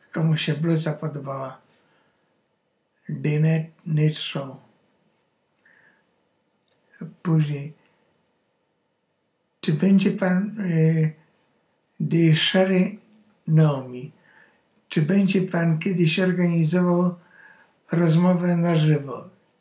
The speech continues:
czyli live? Myślę, że wiele osób chciałoby z panem porozmawiać, nie tylko w komentarzach. Ja bym chętnie to zrobił, tylko że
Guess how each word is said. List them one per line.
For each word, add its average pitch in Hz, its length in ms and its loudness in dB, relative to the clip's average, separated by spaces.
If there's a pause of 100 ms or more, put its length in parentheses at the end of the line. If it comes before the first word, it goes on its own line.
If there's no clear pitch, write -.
czyli 160 280 4
live? 156 520 0 (1500)
Myślę, 165 380 0
że 147 120 -2
wiele 156 380 2
osób 160 600 0 (720)
chciałoby 165 720 0
z 156 100 -4
panem 160 440 0
porozmawiać, 151 1040 0 (380)
nie 156 240 2
tylko 156 400 -2
w - 100 -12
komentarzach. 143 640 -8 (680)
Ja 175 200 2
bym 180 220 2
chętnie 196 520 0
to 202 180 -2
zrobił, 190 520 2
tylko 156 400 -2
że 160 240 2